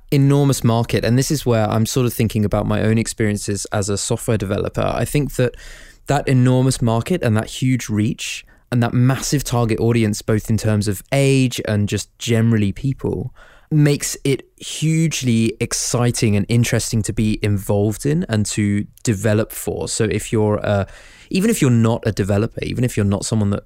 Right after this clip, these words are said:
wants to do anything or has previously done any game development or anything like that, the, the idea of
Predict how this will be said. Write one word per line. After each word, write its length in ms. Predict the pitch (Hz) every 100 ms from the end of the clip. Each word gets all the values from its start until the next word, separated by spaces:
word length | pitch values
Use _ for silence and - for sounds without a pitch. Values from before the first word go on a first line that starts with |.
| -
wants 300 | 107 107 -
to 180 | - -
do 360 | - 107 104 -
anything 560 | 110 127 - 101 98 -
or 160 | 110 110
has 100 | 98
previously 560 | - 131 135 135 110 98
done 220 | 107 101
any 420 | 101 104 98 98 -
game 200 | 104 104
development 380 | 107 104 98 98
or 100 | 98
anything 260 | 98 -
like 200 | 98 95
that, 280 | 120 107 101 - - - -
the, 140 | 123 -
the 180 | 147 135
idea 500 | 131 113 135 139 123
of 260 | 117 104